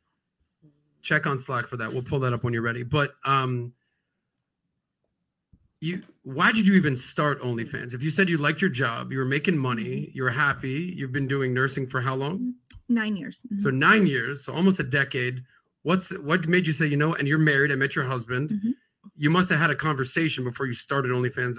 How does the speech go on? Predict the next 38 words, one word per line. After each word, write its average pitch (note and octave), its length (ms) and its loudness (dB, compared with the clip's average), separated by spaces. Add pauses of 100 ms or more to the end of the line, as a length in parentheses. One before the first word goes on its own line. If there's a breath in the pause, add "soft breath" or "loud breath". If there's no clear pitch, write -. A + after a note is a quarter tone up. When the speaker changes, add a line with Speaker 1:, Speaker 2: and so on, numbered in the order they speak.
Speaker 1:
I C3+ 80 -2
assume. B2+ 680 0 (360)
And G3+ 140 -2
he C#3 120 2
Speaker 2:
Mm-hmm. - 80 2
Speaker 1:
said, C#3+ 160 0
"Honey, F#3 200 4
go F#3 200 4
for F#3 240 -6
it," - 120 -18
right? D3+ 200 4
I D#3 60 4
mean, D3 220 0 (240)
walk F#3+ 300 4
Speaker 2:
Well, F3+ 40 6
Speaker 1:
us D#3 120 2
through D3+ 180 2
that. B2+ 200 0 (640)
Speaker 2:
I D#4+ 120 0
think C#4 180 0
a - 40 -2
lot C#4 160 2
of C4+ 60 -4
people A#3 260 0
think G3+ 220 -6
it's F3+ 140 -6
just F#3 280 -6
me. F#3 160 -4
It's E3 120 -6
actually C4 280 -2
my E4 80 0
husband G#3+ 340 0
and D#3+ 160 -4
I's F3 140 -8
OnlyFans. F3 640 -6
<laughs> - 40 -10
So A#3+ 120 4 (160)
it's, - 240 -6